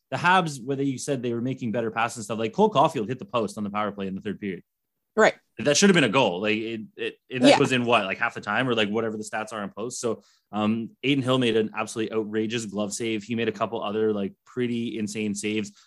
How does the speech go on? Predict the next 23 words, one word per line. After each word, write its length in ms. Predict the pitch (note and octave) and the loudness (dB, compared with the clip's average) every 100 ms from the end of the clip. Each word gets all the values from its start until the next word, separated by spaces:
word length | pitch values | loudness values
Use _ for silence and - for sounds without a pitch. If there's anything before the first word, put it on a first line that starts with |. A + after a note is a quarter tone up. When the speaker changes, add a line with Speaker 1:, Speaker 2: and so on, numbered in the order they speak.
| - | 0
Speaker 1:
There 80 | B2+ | 4
was 120 | C3 | 6
the 80 | C3+ | 4
one 340 | B2 C3+ C#3 | 6 6 4
where 300 | C3+ C3 A#2+ | 2 2 2
I 60 | A#2 | 0
think 220 | D#3 A#2+ | -2 -8
Middleton 540 | G#2+ A#2 C3+ D3 C#3 C3 | -6 -4 -4 -2 -2 -2
or 80 | |
somebody 400 | G#2+ C3 B2+ B2+ | -4 -4 -4 -4
dove 340 | A2 A#2+ B2 G#2+ | -4 0 0 2
back 340 | A2+ A#2+ - _ _ _ _ - | 2 2 -2 _ _ _ _ 0
and 260 | A#2 A2+ A2 | 2 2 -2
it 200 | A2 G#2+ | -4 2
bounced 320 | A#2 A#2+ - | 2 2 0
over 220 | A#2 A#2 | 0 0
Toffoli's 500 | A2+ A2+ A#2 A2 G#2+ | 0 -2 0 -4 -4
stick 240 | - A2+ B2 | -4 -4 -4
in 60 | |
the 80 | G#2+ | -8
crease. 320 | - G#2+ A#2+ | -6 -4 6
Speaker 2:
Yes. 560 | A3 G3+ - - - - | 8 8 8 0 -2 -2
Speaker 1:
So 260 | G3+ - E4 | -4 4 4